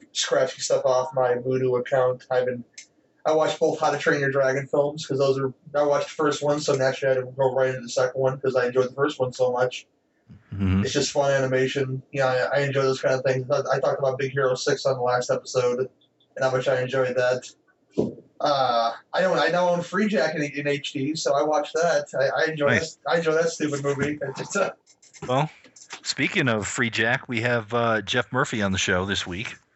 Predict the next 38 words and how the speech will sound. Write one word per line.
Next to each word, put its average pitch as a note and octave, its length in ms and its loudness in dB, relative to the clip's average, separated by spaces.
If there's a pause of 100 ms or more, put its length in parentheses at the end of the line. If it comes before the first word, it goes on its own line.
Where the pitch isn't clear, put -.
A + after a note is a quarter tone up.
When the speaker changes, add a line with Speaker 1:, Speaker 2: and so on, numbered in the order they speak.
(140)
Speaker 1:
Oh, D3 220 2
nice. C3 240 0
Speaker 2:
So, F#2 560 -4
um, F2+ 540 0
he's A2 140 -4
talking B2 220 0
about A2+ 200 -2
Quiet G#2+ 340 0
Earth, G#2+ 340 -2
but, F#2 380 0
um, E2 440 -2 (760)
which - 180 0
was G2 180 -2
his, F#2 340 -2
uh, F2 220 0
New E2+ 140 -2
Zealand G2 360 0
film F2 240 -2
from F2 480 0 (100)
eighty-five. G2 1200 -2 (320)
It's - 140 -8
quite A#2+ 240 -2
good. A#2+ 400 -2
End G#2 140 2
of G2 80 -2
the, F#2+ 260 0
uh, F2 240 0
sort G2 240 0
of F2+ 120 -4
like, F2 320 0
uh, E2 140 0
Last F#2+ 300 -2
Man G2+ 160 0
on F2 120 0
Earth G2 180 0
kind A2 140 0
of G#2 60 0
movie. A2 220 -2